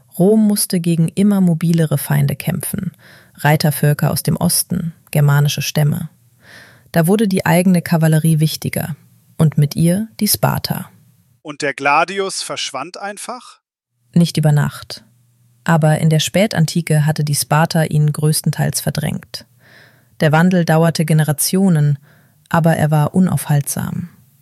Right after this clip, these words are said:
Speaker 2: Über ein halbes Jahrtausend die Waffe. Von einer keltiberischen Erfindung zur römischen Standardausrüstung.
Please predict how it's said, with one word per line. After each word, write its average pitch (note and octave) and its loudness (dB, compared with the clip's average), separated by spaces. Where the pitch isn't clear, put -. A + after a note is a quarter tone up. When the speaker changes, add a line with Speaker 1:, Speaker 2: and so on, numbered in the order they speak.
Speaker 2:
Über G#3+ 0
ein E3+ -6
halbes G3 0
Jahrtausend D#3+ -2
die F#3 -8
Waffe. B2 -8
Von E3 -4
einer D#3+ -2
keltiberischen F3+ -2
Erfindung G#3 -4
zur D#3 -2
römischen E3 0
Standardausrüstung. B2 -6